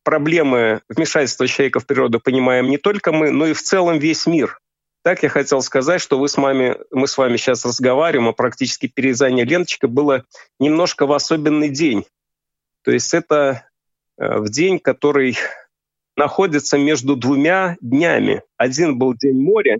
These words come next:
и океана. Вот это было до того, примерно полмесяца до этого. И примерно через полмесяца это будет всемирный,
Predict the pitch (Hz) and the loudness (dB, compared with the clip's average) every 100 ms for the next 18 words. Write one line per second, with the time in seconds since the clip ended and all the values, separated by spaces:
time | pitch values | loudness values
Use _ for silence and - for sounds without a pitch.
0 | - 120 110 143 185 190 101 - _ _ | -2 -2 0 -2 0 0 -2 -6 _ _
1 | _ _ _ _ _ _ - 120 120 131 | _ _ _ _ _ _ -8 -6 -2 -2
2 | 123 110 117 113 104 - _ _ _ _ | -2 -2 0 2 0 -4 _ _ _ _
3 | _ - 139 151 117 107 104 101 _ - | _ -4 -2 0 -2 0 -2 -4 _ -6
4 | 110 113 104 104 101 107 _ _ - 110 | -2 -2 0 -2 -4 -8 _ _ -2 0
5 | 110 101 - 110 101 104 95 - 101 104 | 0 -2 -4 -8 -2 0 0 -4 -8 -8
6 | _ _ _ _ - 151 - 170 170 160 | _ _ _ _ -4 -2 0 2 2 2
7 | 139 - 143 - 151 147 185 196 127 - | 0 0 -2 0 0 2 0 0 -4 -2
8 | 113 101 - 147 151 120 147 139 - 135 | 0 0 -2 -2 -2 -2 -2 -2 -4 -2
9 | 127 147 135 120 | 0 0 0 0